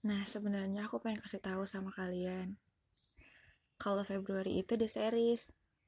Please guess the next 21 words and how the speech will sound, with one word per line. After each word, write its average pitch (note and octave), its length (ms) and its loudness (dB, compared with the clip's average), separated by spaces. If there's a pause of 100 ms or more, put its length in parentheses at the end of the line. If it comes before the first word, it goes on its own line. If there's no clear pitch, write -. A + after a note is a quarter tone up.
(120)
Jadi, F#3+ 560 2 (400)
dari G3+ 240 2
episode G3 480 0
satu, A3 720 4
dua, G#3 640 0
tiga, G#3 400 -2
dan G#3+ 160 0
seterusnya, G#3 720 -2 (480)
itu A#3 160 -2
akan A3+ 240 0
nyambung. A#3 720 4 (2750)
Eh, G#3 560 -4 (2000)
episode G#3 320 -2
satu G#3 240 -4
kan A#3+ 160 0
kita A#3 240 0
membahas G3+ 560 -4
tentang G#3 240 -6
menyapa G3+ 560 -2
berita G3+ 240 -4
kepergian. G3 880 -4